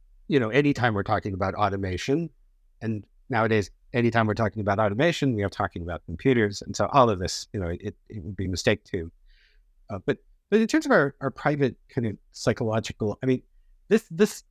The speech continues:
uh, audiobook thing is, is fascinating, isn't it? I mean, um, <laughs> I suppose one way to defend audiobooks is very simple,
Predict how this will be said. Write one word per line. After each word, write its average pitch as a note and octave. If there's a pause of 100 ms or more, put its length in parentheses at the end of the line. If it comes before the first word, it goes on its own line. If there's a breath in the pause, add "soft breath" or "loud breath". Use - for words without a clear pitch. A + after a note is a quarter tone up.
uh, B2+ (120)
audiobook B2
thing F2+
is, -
is A2+
fascinating, F#2+
isn't F#2
it? E2
I -
mean, G#2+ (260)
um, G2+ (360)
<laughs> -
I B2+
suppose D#3 (260)
one F3+
way D#3+
to B2+
defend A#2
audiobooks G#2+
is -
very G2
simple, F#2